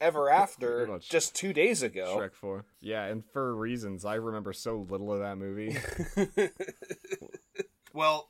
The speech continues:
Speaker 1: one thing we do know is that ogres don't live in clouds. They live in swamps.
Speaker 2: They do live in swamps, and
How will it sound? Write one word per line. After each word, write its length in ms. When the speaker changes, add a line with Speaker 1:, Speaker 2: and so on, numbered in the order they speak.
Speaker 1:
one 180
thing 180
we 120
do 220
know 220
is 120
that 240
ogres 520
don't 280
live 240
in 220
clouds. 800
They 100
live 140
in 100
swamps. 680
Speaker 2:
They 100
do 160
live 120
in 120
swamps, 600
and 320